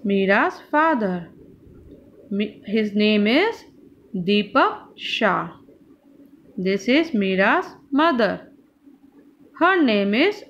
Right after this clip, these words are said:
Amrita Shah. This is Meera's brother. His name is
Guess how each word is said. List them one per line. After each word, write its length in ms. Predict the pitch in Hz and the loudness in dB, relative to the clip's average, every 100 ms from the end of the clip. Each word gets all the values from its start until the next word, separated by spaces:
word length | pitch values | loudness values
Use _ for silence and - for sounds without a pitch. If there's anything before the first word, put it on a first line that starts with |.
| _ - | _ 0
Amrita 520 | 277 302 339 320 254 | 2 4 2 0 -2
Shah. 340 | - 196 170 175 _ _ _ _ _ _ _ | -6 -12 -14 -18 _ _ _ _ _ _ _
This 320 | 208 294 370 | -2 0 0
is 220 | 240 269 269 | 2 0 0
Meera's 580 | 208 196 196 240 370 | 0 2 2 2 0
brother. 720 | - 247 330 294 202 175 175 - _ _ _ _ _ _ _ | -4 -2 0 0 -2 -4 -6 -18 _ _ _ _ _ _ _
His 280 | _ 285 294 | _ 0 0
name 360 | 240 202 185 202 | 0 0 0 0
is 240 | 349 403 | 0 -2